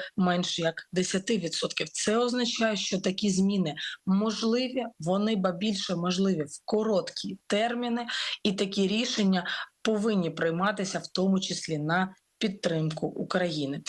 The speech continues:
Звісно, не оминули ми тематику і відповідальності Російської Федерації за злочини агресії, злочини воєнні, злочини проти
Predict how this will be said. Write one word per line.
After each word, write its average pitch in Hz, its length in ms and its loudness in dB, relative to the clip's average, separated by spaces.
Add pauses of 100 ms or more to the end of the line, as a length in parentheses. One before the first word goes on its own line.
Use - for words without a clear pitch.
(240)
Звісно, 226 460 2
не 190 180 4
оминули 208 540 4
ми 185 200 4
тематику 180 720 0
і 185 160 2
відповідальності 185 1080 -2
Російської - 600 -4
Федерації 160 760 0
за 160 380 0 (320)
злочини 214 560 2
агресії, 196 720 0 (200)
злочини 175 680 2
воєнні, 220 640 2
злочини 170 580 0
проти 160 400 0